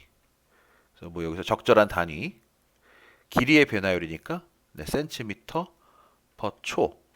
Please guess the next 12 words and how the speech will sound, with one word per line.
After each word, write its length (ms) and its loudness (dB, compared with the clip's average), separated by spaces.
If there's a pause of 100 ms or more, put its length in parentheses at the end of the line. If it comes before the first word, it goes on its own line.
(160)
하면 200 -8
되겠죠. 380 -14 (400)
네, 100 -6
이렇게 140 2
답은 320 0
나왔고요. 460 -2 (680)
어, 380 -4 (1400)
보통 340 4
이제 140 4
미분 280 2
방정식에서는, 1000 -2 (400)
그러니까 260 -2